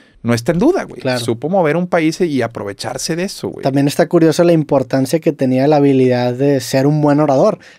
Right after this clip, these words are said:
Speaker 2: Lo sigue
Speaker 1: Muy
Speaker 2: teniendo
Speaker 1: denso.
Speaker 2: hasta la fecha, pero creo yo que ya no es tan importante como antes. Creo yo que ahorita una habilidad similar es la capacidad de hacer videos. O sea, si, si hablas de medios eficientes para propagar y perpetuar un mensaje y que funcionen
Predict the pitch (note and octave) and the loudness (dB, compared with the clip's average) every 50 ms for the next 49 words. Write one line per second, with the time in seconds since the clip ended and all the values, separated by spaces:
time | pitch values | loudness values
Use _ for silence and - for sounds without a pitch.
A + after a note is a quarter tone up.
0 | - - - F3+ E3 D#3 - - F3+ F#3+ G#3+ G#3 G#3 G#3 F3+ F3 F3 F#3 F#3+ G3+ | -10 -2 2 2 2 4 4 2 2 2 2 2 2 4 4 6 6 4 4 2
1 | F3+ F3+ - F3 D3+ B2+ - D#3 D3+ - - G3+ A#3+ - - - - - _ _ | 2 2 2 2 2 2 2 0 0 0 0 -2 -2 -4 -8 -20 -20 -20 _ _
2 | - D3 C#3+ C#3 - - C#3+ D3+ D#3+ E3 E3 D#3 - E3 D#3 D3+ D3 D3 D3+ D#3 | 0 2 2 2 2 2 4 4 6 4 4 4 4 4 4 6 6 4 4 4
3 | D3+ - - - C#3+ C#3 C#3+ D3+ D#3 D3+ C3+ D3 C3+ A#2+ - C#3 C#3 C3+ D#3 D3+ | 2 0 0 0 2 4 4 4 2 2 2 0 0 0 2 0 2 2 0 0
4 | - E3 E3 D#3 D3+ D3+ - F#3 - - - E3 D#3+ F3 F#3 F#3+ F3+ - A#3 F#3+ | 0 0 2 2 2 0 0 -4 -4 0 0 2 4 6 6 4 4 4 2 2
5 | F#3+ F#3 - A3 A#3 A#3 A3 - - - - - - C3+ C3+ D#3 F#3 G3+ G#3+ F#3+ | 2 2 2 2 2 2 0 -4 -10 -10 -8 -6 -2 0 2 4 4 4 6 6
6 | D#3+ C#3+ C#3 C#3 C#3+ D#3 E3 F3+ F3+ - - - _ _ _ - - _ - - | 6 6 6 4 2 0 -2 -4 -12 -16 -20 -20 _ _ _ -20 -20 _ -16 -6
7 | - - E3+ E3+ D#3+ D3 C3+ C3 C#3+ D#3+ F3 F#3 G3+ A3 G#3+ G#3+ - E3 - C#3 | -2 2 2 4 4 4 2 2 2 2 2 2 2 0 0 2 0 -2 0 -2
8 | B2 - C3+ B2+ C3+ E3+ F#3 - A3 G#3+ G3 E3+ C#3 C#3 D#3 F3+ E3+ E3 C#3+ D3+ | -2 -2 -2 -2 0 0 0 2 2 4 4 6 6 6 6 4 4 2 2 0
9 | D3 D3+ - - C#3+ C3+ C#3+ D#3+ G3+ A3 G#3+ G#3 E3+ D#3+ D#3+ E3+ F3+ G3 A3+ B3+ | 0 0 0 0 2 2 4 4 4 4 4 4 4 4 4 4 6 6 6 6
10 | C#4 C#4 C4 - - - - - - - - _ - - D3 - - D#3+ - - | 4 2 0 -4 -10 -18 -20 -20 -20 -20 -20 _ -4 -4 -2 0 0 0 0 2
11 | F3 F3+ F#3 F#3 F3 - D#3+ C3+ A#2+ - D3+ C#3+ C#3+ C3+ - - D3+ C#3+ C3+ - | 2 4 4 4 2 2 0 0 0 0 0 2 2 2 0 0 0 0 0 0
12 | D3 C3+ C3 D3 E3 E3+ E3 D#3+ - D3 C3+ B2 D3 C3+ - - C#3+ D3+ F3 F#3+ | 0 2 2 4 4 2 2 2 2 0 2 2 0 0 0 2 2 4 4 4
13 | G3 G3 E3+ D#3 - E3 D#3+ C#3+ E3 - - D3+ D3+ D#3 - - E3+ E3 D#3+ D3+ | 4 2 2 2 2 2 2 0 0 0 0 0 0 0 -2 0 0 2 2 2
14 | - F#3 F#3+ G3+ G#3+ G3 D#3 C3 | 2 2 2 4 4 4 2 2